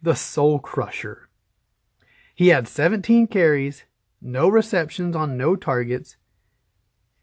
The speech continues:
<laughs> twenty-nine rushing yards, and two touchdowns. Just sucking the life out of everyone who put Antonio Gibson in their flex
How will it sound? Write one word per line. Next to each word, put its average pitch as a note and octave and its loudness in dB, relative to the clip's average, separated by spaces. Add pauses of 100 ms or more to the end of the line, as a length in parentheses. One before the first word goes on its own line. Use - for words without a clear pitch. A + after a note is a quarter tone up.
(140)
<laughs> - -2
twenty-nine G#3+ 2
rushing F3 0
yards, C#3 -2 (340)
and G#3 -4
two C#4+ 6
touchdowns. A3 0 (360)
Just B3 -6
sucking B3 2
the A3 4
life F3+ 2
out F3 4
of F3+ 2 (100)
everyone F#3+ 0
who F#3+ 0
put F#3+ 2
Antonio F3 2
Gibson D#3+ -2
in C#3 -4
their A2 -8
flex - -2